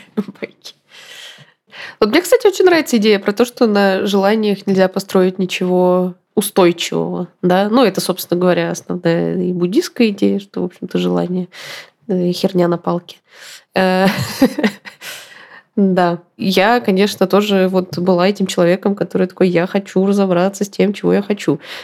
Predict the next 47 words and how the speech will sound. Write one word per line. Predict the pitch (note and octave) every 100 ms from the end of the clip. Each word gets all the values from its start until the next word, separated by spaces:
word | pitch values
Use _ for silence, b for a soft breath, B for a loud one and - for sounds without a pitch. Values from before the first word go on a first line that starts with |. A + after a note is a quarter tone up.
| B
Вот. | F#3 E3
У | F#3
меня | F3+
просто | F#3+ F3+
это | F3
заняло, | - F#3 F#3+
видимо, | E3 E3+
меньше | F3 F3 -
времени. | F#3 A#3+ B3+ F#3+
Понять, | - F3+ G3 F#3+
что, | - E3 F3 F3 - E3+ - - -
как | - E3
бы, | E3+ -
ответ | - - F#3 F#3+
на | F3+
этот | F3 -
вопрос | F3+ F#3 -
невозможно | F#3+ F#3 F#3 F#3+ F3 E3+ E3+ E3 - - - - - G3+
произвести | A3+ G3 A3 - A#3+
с | -
помощью | G3+ F#3+ - F#3
усилия, | A3+ - G#3+ D#3+ D#3 D3+ D#3 _
да? | F3 F#3 G3+ F3+
Это | F3 F3
усилие, | - - F#3 F3 F3 F3
как | E3+
бы, | F3 F3 F3+
ты | F3+ F3+
можешь | F3+ F3+
сколько | - F3+ F3
угодно | F3 E3
стараться, | E3+ - F3+ E3+ E3+ D#3+
делать | E3+ E3+
правильные | - F3 E3+ F3
вещи, | F3 E3+ D#3+ F3
ходить | - E3+ E3 E3
там, | E3+ E3+ F3+
общаться | F3 F#3 F3 -
об | F3
этом | F3+ -
с |
правильными | - F3+ F3 F3
людьми | F3 F3+ F3+
и | F3
так | F#3
далее, | F3+ D#4+ B3+ F3
но | F3+ F#3+ F#3+ F3+